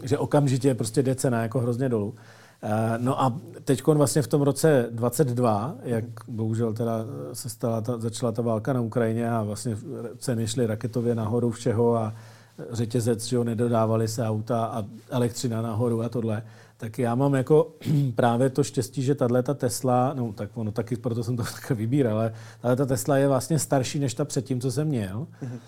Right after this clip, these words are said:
Speaker 1: protože tenkrát se dělalo to, že vlastně ten, to nabíjení na těch Tesla nabíječkách, takzvaný supercharging,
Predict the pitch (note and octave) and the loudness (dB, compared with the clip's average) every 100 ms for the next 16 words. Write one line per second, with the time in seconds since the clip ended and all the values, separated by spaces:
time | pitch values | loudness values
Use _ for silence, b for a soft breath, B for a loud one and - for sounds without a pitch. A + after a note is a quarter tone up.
0 | B _ A#2+ B2 E3 D3+ E3+ D3+ D3 D3+ | B _ 0 2 4 4 4 4 4 4
1 | A2 G#2+ A2+ C#3+ A#2+ B2+ C3 C#3+ B2+ A#2+ | 4 0 -4 -2 0 2 2 2 2 2
2 | C3 C3+ C3 C#3 C3+ A2 C3+ C#3 C3 B2+ | 2 2 2 0 -4 -6 -2 0 0 -2
3 | A2+ G#2 D3 A2+ C3 A#2+ A#2 E3 D3+ C3+ | -4 -8 -8 -6 0 0 2 2 2 2
4 | B2 A#2 B2 C3 G#2+ B2+ A#2 D#3+ A2+ - | 0 0 -2 -4 -2 -2 0 2 2 0
5 | G#2+ G2 G2+ - - G#2 A2+ A2+ B2 A#2 | -8 -8 -12 -20 -14 -8 -6 -4 -4 -4
6 | C3 A#2 G#2 G2+ G2 | -4 -4 -4 -8 -12